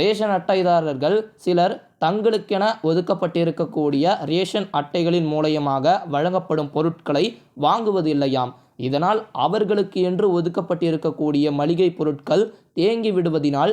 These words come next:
அரசிற்கு பெரும் இழப்பு ஏற்படுகிறது. இந்த ஒரு பொருட்கள் ஊழியர்கள் சிலர் கள்ளத்தனமாக விற்று விடுகிறார்கள். அதனால தான் ரேஷன் பொருட்களை கடையில தேங்கி விடாமல் உடனடியாக அனுப்பி வைக்க வேண்டும் என்ற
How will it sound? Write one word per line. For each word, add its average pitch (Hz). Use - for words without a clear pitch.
அரசிற்கு 180
பெரும் 214
இழப்பு 175
ஏற்படுகிறது. 135
இந்த 220
ஒரு 214
பொருட்கள் 208
ஊழியர்கள் 190
சிலர் 156
கள்ளத்தனமாக 175
விற்று 160
விடுகிறார்கள். 151
அதனால 208
தான் 190
ரேஷன் 196
பொருட்களை 170
கடையில 196
தேங்கி 185
விடாமல் 160
உடனடியாக 175
அனுப்பி 185
வைக்க 160
வேண்டும் 151
என்ற 143